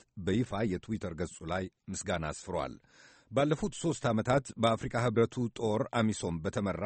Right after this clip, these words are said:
መጠነ ሰፊ ጥቃት አልሻባብ ብዙውን የሶማሊያ ይዞታውን መነጠቁና እየሸሸ መሄዱ ይታወቃል። ይሁን እንጂ ቡድኑ የደቡብና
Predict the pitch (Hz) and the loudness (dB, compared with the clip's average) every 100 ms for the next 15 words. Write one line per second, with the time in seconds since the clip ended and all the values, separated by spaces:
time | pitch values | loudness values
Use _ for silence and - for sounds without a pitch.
0 | - 107 110 101 - - - 87 - 113 | 2 2 0 -4 -4 -10 -8 -8 -6 -2
1 | 95 135 - - - - 113 117 - 131 | 2 2 0 -18 -20 -2 0 2 2 4
2 | 135 131 123 127 139 131 131 131 117 113 | 2 2 -2 2 4 4 4 2 2 2
3 | 110 104 101 104 98 104 113 - 110 110 | 2 2 0 0 2 2 2 2 2 2
4 | 107 107 104 101 110 117 110 110 101 98 | 0 -4 -4 -2 0 -2 -2 -2 -2 -4
5 | - 90 82 87 80 - 82 82 80 73 | -4 -4 -2 -2 -6 -4 -4 -4 -4 -6
6 | - - _ _ 78 92 87 90 120 175 | -8 -16 _ _ -4 -2 0 0 0 0
7 | - - - - 131 175 170 127 156 117 | -2 -20 -20 0 2 4 2 2 4 4
8 | 131 127 120 | 4 4 4